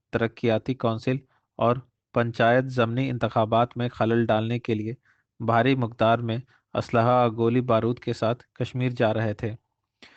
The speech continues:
जम्मू कश्मीर पुलिस के स्पेशल ऑपरेशन ग्रुप के दो एहलकार भी जख्मी हुए।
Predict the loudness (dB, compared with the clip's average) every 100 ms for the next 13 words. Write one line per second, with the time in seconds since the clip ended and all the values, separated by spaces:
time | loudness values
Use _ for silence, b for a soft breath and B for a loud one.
0 | B _ -2 0 0 0 -2 -2 -2 0
1 | 0 -2 -4 -4 -6 _ -6 -2 2 0
2 | 0 -4 -4 -6 -2 -2 -2 -4 0 0
3 | 2 0 2 0 2 -2 -2 -4 -2 -2
4 | -2 -4